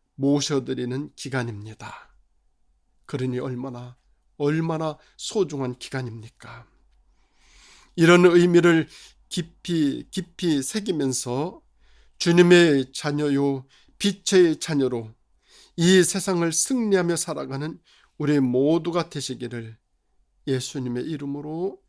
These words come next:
축원드립니다." 기도하시겠습니다. 사랑의 주님, 빛으로 오셔서 우리에게 깨달음을 주시고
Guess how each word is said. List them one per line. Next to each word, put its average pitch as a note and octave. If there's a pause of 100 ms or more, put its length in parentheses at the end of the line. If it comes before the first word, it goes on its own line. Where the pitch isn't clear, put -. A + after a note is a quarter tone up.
(280)
축원드립니다." A#2+ (720)
기도하시겠습니다. A#2+ (2250)
사랑의 C#3
주님, A#2+ (1500)
빛으로 E3
오셔서 C#3+ (800)
우리에게 E3+
깨달음을 F#3
주시고 A#2